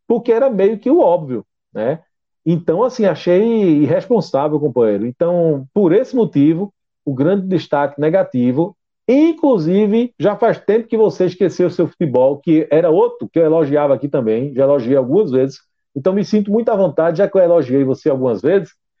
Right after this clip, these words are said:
me sinto muito à vontade também pra dizer que você, dessa vez, foi irresponsável e quase, sabe, é o fator determinante, né? Aquele lance quase foi o fator de-, poderia ter sido o fator determinante pra uma derrota do Santa Cruz no Clássico,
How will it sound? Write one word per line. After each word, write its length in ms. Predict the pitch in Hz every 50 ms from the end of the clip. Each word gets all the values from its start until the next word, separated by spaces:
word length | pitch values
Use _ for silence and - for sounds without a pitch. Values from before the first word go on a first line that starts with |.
| _ _
me 120 | 147 170
sinto 280 | 165 - 196 196 - 175
muito 180 | 185 220 220 226
à 60 | 202
vontade 420 | 175 185 170 - 170 170 165 165
também 220 | 175 151 143 165 165
pra 160 | - 180 180
dizer 260 | 143 127 156 160 156
que 180 | - 190 185 180
você, 460 | 160 202 196 151 - - - 165 165
dessa 280 | 185 170 - 185 151
vez, 200 | 110 120 143 139
foi 160 | 143 - 170 160
irresponsável 760 | 135 147 156 139 - 185 170 - - - 127 131 131 143
e 40 | 151
quase, 560 | - 156 147 147 165 160 156 185 190 190 190 _ _ _ _ _ _ _ _
sabe, 840 | - 123 120 123 120 139 143 147 143 143 139 131 127 117 113 - - _ _ _ _ _ _ _ -
é 100 | 135 151
o 80 | 160
fator 400 | 156 - 190 170 - - - 175
determinante, 800 | 175 185 180 185 190 170 156 165 147 131 131 143 151 - _ _ _ _ _ _ _ _
né? 320 | - 110 110 120 131 131 - _
Aquele 340 | - 120 - - 151 156 160
lance 400 | 147 139 143 156 160 156 - 165
quase 380 | - 151 160 175 190 170 180 160
foi 160 | - - 170
o 60 | 160
fator 260 | - 165 - - 165
de-, 160 | 160 170 156 - _
poderia 480 | - 220 226 202 208 170 160 202 254 165
ter 160 | - 185 151
sido 320 | - - - 151 165 160
o 40 | 151
fator 260 | - 160 139 - 156
determinante 720 | 139 151 147 147 185 180 185 175 143 139 143 156 156 - _ _ _ _ _ _ _ _
pra 140 | - 175 170
uma 120 | 180 175
derrota 360 | 165 175 135 - 139 139 -
do 120 | 143 143 131
Santa 260 | - 156 147 - -
Cruz 180 | - 131 117 131
no 100 | 143 139
Clássico, 380 | - 107 92 - - _ _